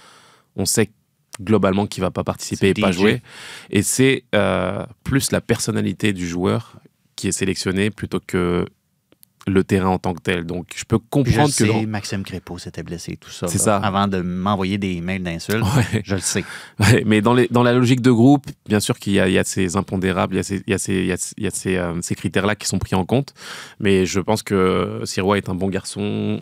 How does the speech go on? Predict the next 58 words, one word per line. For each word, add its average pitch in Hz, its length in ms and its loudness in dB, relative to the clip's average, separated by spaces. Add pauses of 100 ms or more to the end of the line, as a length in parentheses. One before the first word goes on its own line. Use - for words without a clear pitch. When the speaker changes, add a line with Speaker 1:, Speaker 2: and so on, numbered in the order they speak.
Speaker 1:
une 98 120 -4
bonne 95 160 0
personnalité 95 440 0
qui - 120 -8
travaille 90 260 -2
bien. 98 380 0
Je, 87 200 -6
je 78 140 -10
sais - 160 -6
qu'il - 140 -12
travaille 87 240 -4
très, - 140 -6
très - 180 -6
bien 92 160 0
et 101 80 -2
que, 87 240 -6
et 85 60 -6
qu'il 92 140 -4
apporte - 300 -6 (100)
beaucoup, 95 320 -2
beaucoup 95 220 -4
dans 92 120 0
le 87 60 -4
vestiaire 87 340 -4
aussi 87 220 -8
au 92 40 -2
C 95 260 -2
F. 120 100 -10 (560)
Et - 60 -12
je - 80 -8
suis 90 100 -8
sûr - 160 -4
qu'il - 120 -14
pourrait, 90 180 -4 (100)
il - 80 -16
pourrait - 220 -6
s'intégrer 87 440 -4
facilement 92 540 -4
à 90 60 -2
cette - 220 -12
équipe, - 320 -10
euh, 80 140 -6
nationale. 85 360 -8
Speaker 2:
Donc, 107 160 -2
ce - 80 -12
que 107 60 -2
tu 95 160 -6
me 92 80 -4
dis, 107 120 -6
c'est 117 140 -8
que - 160 -10
John 117 220 2
Herdman 107 560 -4
n'aime 92 260 -4
pas 98 220 -2 (300)
les 92 80 -8
Cowboys 90 260 -2
fringants. 101 380 -8